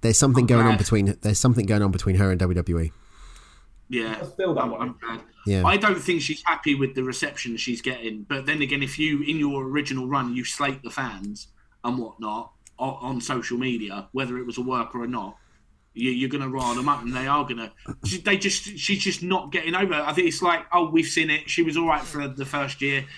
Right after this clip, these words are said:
Speaker 2: People were on, a, a lot of people were on board, not everyone." And it's kind of like, yeah, just no. She's not a great worker. She, she's not.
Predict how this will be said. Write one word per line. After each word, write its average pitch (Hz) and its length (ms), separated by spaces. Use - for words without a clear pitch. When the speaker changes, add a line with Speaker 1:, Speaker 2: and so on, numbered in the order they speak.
Speaker 2:
People 170 280
were 147 120
on, 139 240
a, 139 200
a 156 60
lot 165 180
of - 80
people 131 260
were 131 140
on 123 100
board, 139 300
not 135 180
everyone." 127 480
And 170 160
it's 165 160
kind 175 260
of 147 80
like, 175 320
yeah, 170 420
just 165 260
no. 165 220
She's 170 220
not 226 140
a 175 60
great 208 240
worker. 208 400
She, 170 160
she's 165 280
not. 190 300